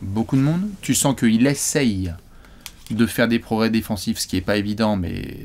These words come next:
c'est, c'est, c'est, c'est, il y a du mieux, il y a eu du mieux à certains niveaux. Il y a eu des mixtapes extraordinaires, hein, notamment face à Wemby, hein, il y a eu des matchs de Alpi où vraiment il a, il a montré que c'était un des meilleurs attaquants de la planète.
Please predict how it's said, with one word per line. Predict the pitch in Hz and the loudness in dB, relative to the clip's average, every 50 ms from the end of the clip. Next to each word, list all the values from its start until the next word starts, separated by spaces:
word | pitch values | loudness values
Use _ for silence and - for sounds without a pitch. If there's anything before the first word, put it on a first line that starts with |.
| - - 101 101 | -12 -12 -14 -12
c'est, | - - - - - - | -12 -12 -12 -12 -12 -12
c'est, | - - - 95 - | -12 -12 -12 -14 -14
c'est, | - - - - - - | -14 -16 -16 -16 -18 -14
c'est, | - - - - | -14 -14 -12 -10
il | 98 | -8
y | 98 92 | -6 -6
a | |
du | 90 87 98 | -4 -4 -4
mieux, | 92 95 104 110 131 185 233 - - | -2 0 2 2 2 0 0 -6 -6
il | 170 | -6
y | 104 | -4
a | |
eu | 92 90 | -2 -2
du | 90 92 | -2 0
mieux | 101 104 101 | 0 0 0
à | 92 | -2
certains | 87 - 98 - - 92 90 90 | -4 -6 -8 -6 -4 -2 -2 -2
niveaux. | 92 95 117 147 180 - - - - - - - - | -2 -2 -2 -4 -4 -6 -14 -20 -20 -20 -20 -12 -4
Il | - | -2
y | |
a | 101 | -2
eu | 104 | -2
des | 98 - | -2 -2
mixtapes | 92 101 101 - - - 101 95 - | -4 -4 -6 -6 -4 -4 -4 -4 -4
extraordinaires, | 90 - - - - - 78 87 107 139 175 185 165 | -8 -12 -12 -12 -10 -10 -6 -4 -4 -4 -4 -4 -4
hein, | 156 143 | -4 -4
notamment | 117 90 - 98 101 101 98 92 | -4 -4 -4 -4 -4 -2 -4 -4
face | 87 - 87 85 - | -4 -6 -6 -6 -4
à | 82 82 | -4 -4
Wemby, | 87 98 110 131 160 185 | -2 0 0 0 -2 -2
hein, | 165 | -2
il | 123 | -2
y | 101 | -4
a | |
eu | 98 | -4
des | 90 98 | -4 -4
matchs | 95 98 92 90 | -4 -4 -4 -4
de | 95 | -4
Alpi | 90 90 92 - - - | -4 -6 -6 -8 -6 -6
où | 104 92 | -6 -4
vraiment | 85 92 98 110 113 | -2 -2 0 0 0
il | 98 85 73 | -2 -4 -8
a, | 92 - - - - - - - - - - - - | -12 -16 -18 -20 -20 -20 -20 -20 -20 -20 -20 -10 -4
il | - 101 | -2 0
a | 101 | 0
montré | 104 107 - - 117 | 0 0 -2 -4 -4
que | - | -4
c'était | - 101 - 104 | -4 -4 -2 -2
un | 95 | -2
des | 90 95 | 0 0
meilleurs | 101 107 110 104 101 | 2 2 2 0 0
attaquants | 104 92 104 101 - 113 | -2 -4 -4 -4 -2 -2
de | 98 | -2
la | 92 90 | -2 -2
planète. | - 98 113 160 - - - | -2 -2 -2 -2 -4 -10 -18